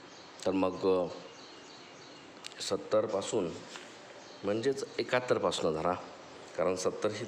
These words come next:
तर काही मूळ संख्या नाही आहे. मग एकाहत्तर ते ऐंशी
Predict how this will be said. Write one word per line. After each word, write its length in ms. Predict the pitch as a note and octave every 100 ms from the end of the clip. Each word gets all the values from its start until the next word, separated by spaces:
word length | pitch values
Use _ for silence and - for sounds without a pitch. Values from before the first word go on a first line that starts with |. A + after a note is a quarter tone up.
| -
तर 80 | G2+
काही 140 | G#2+
मूळ 200 | G#2 G2+
संख्या 320 | G2+ F#2+ G2+
नाही 280 | F2+ D#2 D#2+
आहे. 80 | C#2 - - - - - -
मग 100 | G2 -
एकाहत्तर 480 | - - G#2+ - A2
ते 120 | -
ऐंशी 400 | A#2+ G2+ G2+ F2+